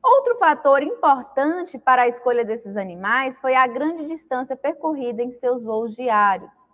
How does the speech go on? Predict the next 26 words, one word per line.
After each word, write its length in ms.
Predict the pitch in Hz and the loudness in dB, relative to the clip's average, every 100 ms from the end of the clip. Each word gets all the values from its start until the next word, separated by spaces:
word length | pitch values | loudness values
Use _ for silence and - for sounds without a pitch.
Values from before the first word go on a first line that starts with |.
| _ _ _ | _ _ _
Sem 480 | _ _ _ 349 392 | _ _ _ -6 0
bater 440 | 339 311 294 320 311 | 4 4 4 4 6
asas, 520 | 247 254 269 285 294 - _ _ | 8 8 6 0 -8 -12 _ _
por 220 | - 269 294 | 0 0 2
se 80 | |
aproveitar 720 | 285 254 269 247 247 247 262 277 | -2 0 -2 0 -2 2 2 4
das 220 | 269 285 | 0 0
correntes 560 | 240 254 240 233 214 | -4 -4 -8 -10 -14
de 160 | 202 196 | -10 -2
ar, 280 | 175 208 294 _ _ - | 0 0 -2 _ _ -8
o 120 | 285 | -4
urubu 380 | 320 311 285 370 | -2 -4 -4 -2
pode 280 | 392 302 | 0 0
voar 300 | 285 262 247 | -2 2 4
até 260 | 247 254 277 | 2 0 -6
duzentos 460 | 254 262 302 302 _ | -6 -8 -8 -8 _
quilômetros 760 | - 339 294 277 294 294 285 _ | -10 -6 -2 -2 -2 -4 -8 _
por 260 | - 359 311 | -2 -2 -4
dia 540 | 196 226 254 240 175 - _ _ _ | -10 -10 -4 0 0 -4 _ _ _
e 140 | 285 | -2
nem 320 | 302 285 359 359 | 0 0 -2 2
gasta 400 | 269 277 302 294 | 4 4 2 -6
muita 300 | 254 254 247 | -6 -4 -4
energia, 600 | 254 269 208 185 175 - | -4 -8 -10 -10 -10 -8
afirma 520 | - 180 - 196 214 | -6 -8 -8 -12 -10
Weber. 360 | 240 180 127 - | -10 -10 -12 -18